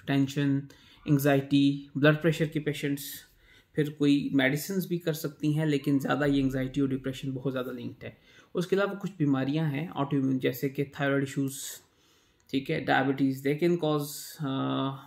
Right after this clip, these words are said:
premature graying of hair। इसके अलावा और क्या कॉजेज़ हैं? बी ट्वेल्व डेफिशिएंसी लिटरेचर में मेंशन्ड है कि अगर बी ट्वेल्व डेफिशिएंसी है तो it can cause, uh,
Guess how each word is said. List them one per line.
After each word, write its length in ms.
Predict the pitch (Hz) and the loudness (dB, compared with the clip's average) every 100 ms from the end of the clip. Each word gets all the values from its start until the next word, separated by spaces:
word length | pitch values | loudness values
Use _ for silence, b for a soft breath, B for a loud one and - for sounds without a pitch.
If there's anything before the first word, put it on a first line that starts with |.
| - | -2
premature 420 | 139 135 131 131 127 | 0 0 0 -6 -4
graying 220 | 131 127 127 | -4 -2 -4
of 240 | 123 - | -6 -8
hair। 140 | 127 131 b b b b b - | -8 -10 b b b b b -8
इसके 260 | - - | -4 0
अलावा 300 | 160 160 170 | 2 2 0
और 240 | 165 170 185 | 0 0 0
क्या 160 | 208 | -2
कॉजेज़ 480 | 208 190 175 180 170 | -2 -2 0 -2 0
हैं? 280 | 160 160 151 | 0 -2 -4
बी 200 | 139 147 | 2 2
ट्वेल्व 260 | 170 180 175 | 4 2 2
डेफिशिएंसी 680 | 156 151 143 151 147 170 151 | 0 -2 -2 -2 -2 -2 -2
लिटरेचर 440 | 139 135 127 131 | -2 -4 -4 -2
में 100 | 143 | 0
मेंशन्ड 380 | 139 135 135 139 | 0 0 -2 -4
है 100 | 139 | -2
कि 100 | 135 | -4
अगर 140 | 135 | -4
बी 160 | 131 139 | 0 0
ट्वेल्व 220 | 143 143 | 2 -2
डेफिशिएंसी 460 | 135 131 139 131 143 | -2 -4 -4 -4 -4
है 60 | |
तो 80 | 139 | -4
it 80 | 139 | -6
can 160 | 143 135 | -6 -6
cause, 340 | 131 127 123 - B B B B B B B B - | -6 -8 -10 -16 B B B B B B B B -6
uh, 920 | 160 - 127 127 127 127 127 127 - | -2 0 0 0 2 2 0 -4 -8